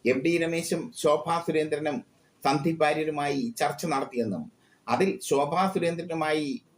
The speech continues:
ഒരുപാട് ചർച്ചകൾ സന്ദീപ് വാര്യർ മുന്നോട്ട് പോയെന്നും ഒക്കെയുള്ള വാർത്തകൾ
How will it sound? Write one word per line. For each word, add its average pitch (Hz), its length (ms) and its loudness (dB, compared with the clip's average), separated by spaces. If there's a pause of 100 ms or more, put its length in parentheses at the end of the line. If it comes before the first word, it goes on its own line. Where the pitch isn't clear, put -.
(100)
ഒരുപാട് 165 640 2
ചർച്ചകൾ 143 520 2 (100)
സന്ദീപ് 147 400 -2
വാര്യർ 135 280 4
മുന്നോട്ട് 151 460 0
പോയെന്നും 131 640 0
ഒക്കെയുള്ള 131 480 2
വാർത്തകൾ 113 640 0